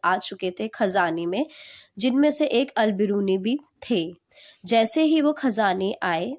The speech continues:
वो जब वो खजानी आए थे, तो वो as a hostage आए थे, like, कैदी बनकर आए थे, जिनको जबरदस्ती उनके कैपिटल में लाया गया था।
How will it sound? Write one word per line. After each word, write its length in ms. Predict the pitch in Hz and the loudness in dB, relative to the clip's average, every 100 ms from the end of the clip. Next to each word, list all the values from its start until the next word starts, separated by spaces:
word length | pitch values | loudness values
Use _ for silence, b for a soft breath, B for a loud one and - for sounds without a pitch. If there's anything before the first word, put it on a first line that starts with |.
| 202 | -6
वो 140 | 220 | -4
जब 160 | 226 262 | 0 0
वो 80 | 285 | -2
खजानी 520 | - 220 220 214 240 | -2 -2 0 -2 -2
आए 120 | 233 | -2
थे, 80 | 247 | -2
तो 140 | 269 | 0
वो 80 | 277 | 0
as 240 | - 214 | 0 0
a 120 | 254 254 - | 0 -2 0
hostage 500 | 208 - - 254 220 | 0 0 -2 -2 0
आए 200 | 185 165 | -2 -2
थे, 160 | - - | -10 -8
like, 200 | 196 - - | -8 -8 -6
कैदी 340 | 202 185 226 | -2 0 0
बनकर 380 | 220 220 214 208 | 0 -2 -2 -4
आए 140 | 185 160 | -2 -6
थे, 140 | 226 | -8
जिनको 240 | 208 208 | -6 -6
जबरदस्ती 600 | 208 202 202 190 196 - - | -6 -4 -6 -6 -8 -8 -8
उनके 260 | 208 196 | -8 -8
कैपिटल 440 | 208 180 - 185 185 | -4 -4 -4 -6 -4
में 160 | 190 | -2
लाया 320 | 190 165 175 | -2 -2 0
गया 240 | 185 170 165 | 0 -2 -4
था। 220 | 208 | -6